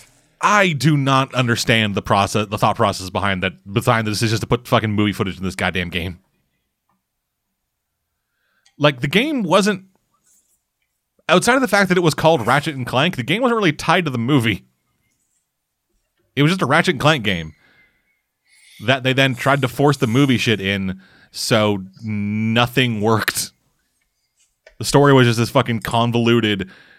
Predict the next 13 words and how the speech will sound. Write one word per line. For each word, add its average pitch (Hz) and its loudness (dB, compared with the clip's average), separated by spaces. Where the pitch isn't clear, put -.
very 117 2
choppy 127 0
mess 104 -2
that 98 -6
made 107 -2
no 107 0
real 110 2
emotional 113 0
sense 117 0
progressing 101 -2
throughout, 104 0
throughout 98 0
it. 90 -8